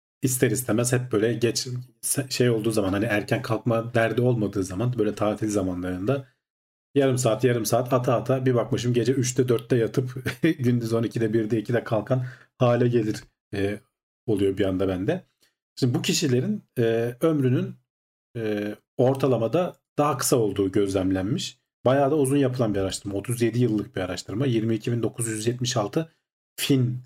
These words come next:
e, vatandaşı üzerinde. Yetişkin, e, Finli, e, ikizler üzerinde yapılmış bu araştırma.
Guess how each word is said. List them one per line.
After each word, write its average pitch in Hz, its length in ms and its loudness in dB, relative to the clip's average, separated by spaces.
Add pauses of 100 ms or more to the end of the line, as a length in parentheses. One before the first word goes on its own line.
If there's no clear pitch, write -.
(100)
e, 101 320 0
vatandaşı 113 560 2
üzerinde. 92 480 -2 (420)
Yetişkin, 139 540 -2 (200)
e, 98 340 -4 (440)
Finli, 117 560 0 (260)
e, 110 100 -2
ikizler 120 480 0
üzerinde 104 380 0
yapılmış 92 460 -6
bu 101 60 -2
araştırma. 98 580 -4